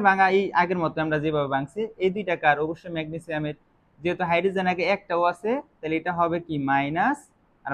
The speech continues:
বাকিটা হবে কি প্লাস। কত প্লাস? টু আছে, এটা হবে টু প্লাস। আর এটাকে যদি আমরা ভাঙি, এখানে দেখো হাইড্রোজেন আগে কোনো ও নাই, তাহলে হাইড্রোজেনটা কি হবে? প্লাস, আর এনও থ্রি, বাকি অংশটা হবে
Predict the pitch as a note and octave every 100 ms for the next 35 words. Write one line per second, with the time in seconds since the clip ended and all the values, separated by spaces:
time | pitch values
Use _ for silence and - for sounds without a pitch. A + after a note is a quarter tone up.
0 | C3+ D3+ F3+ E3+ E3 E3 E3 C#3 - E3
1 | C3+ - - _ E3+ F3 F#3+ F#3 G3+ C4
2 | - _ _ F3 E3 E3 A3+ F3+ E3+ D#3+
3 | F3+ C4+ - _ _ _ - G3+ F3+ B2+
4 | G#2+ - _ _ _ _ _ - D3+ F#3
5 | G#3+ A#3 A#3 A3 G#3+ F#3+ D#3+ D3+ F3 D3+
6 | D3+ _ _ _ G3 G#3+ G3+ F#3 F3+ D#3+
7 | D#3 A#3 - E3 F3+ G3 G3 F3+ F3 -
8 | A3 F#3 - G3+ G3 C#3 G2+ - _ -
9 | D3+ F3 G3 G3+ G3 G3 F#3+ F3+ E3 D3
10 | C3 _ _ - D3+ G3 C#4 - _ _
11 | _ - C#3 C3+ D3+ E3 F#3+ G3+ F#3+ D#3
12 | C#3 C#3+ E3+ E3 D#3 D#3 D#3 E3